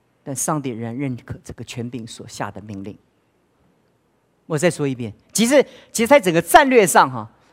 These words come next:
扫罗不一定，扫罗就是说，仗打完了再吃饭，就这个原则嘛，对不对？虽然疲倦，仍然追赶嘛，就是这样嘛。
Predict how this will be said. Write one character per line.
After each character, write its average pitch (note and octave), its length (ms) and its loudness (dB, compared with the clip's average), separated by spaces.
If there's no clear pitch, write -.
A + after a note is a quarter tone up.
扫 D3 280 0
罗 D3+ 120 2
不 D4 300 0
一 E4 100 6
定， D#4+ 400 2
扫 G3+ 180 6
罗 C4 140 8
就 E4 160 2
是 D4 120 -8
说， D#4 200 2
仗 D4 300 4
打 F#3 240 8
完 F3 180 8
了 A3 80 2
再 G#3 160 4
吃 - 180 0
饭， F3 200 6
就 C4+ 120 -2
这 A3 140 -2
个 G#3 80 0
原 D#3 220 2
则 A#2+ 160 -2
嘛， G#2 200 -6
对 G3 120 6
不 F#3 60 6
对？ F3+ 260 6
虽 E4 180 2
然 C#4 160 8
疲 A3 200 -4
倦， A#3 120 -2
仍 E3 160 -2
然 F3 160 0
追 F3 200 -2
赶 C3+ 160 0
嘛， - 80 -10
就 C3+ 140 -10
是 F3 80 -10
这 F#3 100 -4
样 D#3+ 100 0
嘛。 C#3 100 -10